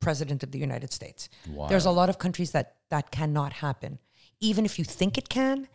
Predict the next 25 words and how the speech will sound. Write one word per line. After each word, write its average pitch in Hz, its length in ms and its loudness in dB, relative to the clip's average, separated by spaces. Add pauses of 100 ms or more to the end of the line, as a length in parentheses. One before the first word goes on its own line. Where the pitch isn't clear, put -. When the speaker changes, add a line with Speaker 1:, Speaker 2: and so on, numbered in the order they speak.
(320)
Speaker 2:
No, - 200 -2
Speaker 1:
you 190 80 4
Speaker 2:
it - 20 6
Speaker 1:
know, 170 180 6
Speaker 2:
can't. - 180 -2
Speaker 1:
it - 160 2
can't. 139 320 0
They 175 120 0
know 170 260 4
where 165 140 6
you're 127 160 0
from. 202 520 4
They 139 140 2
know, 156 380 2
you 160 120 -2
know. 135 140 -4 (1160)
So - 260 6
this 233 200 2
place 285 300 2
is, 202 160 2 (240)
it's - 220 -2
a - 20 8
very 254 300 4
interesting 220 400 0
experiment. 147 800 -4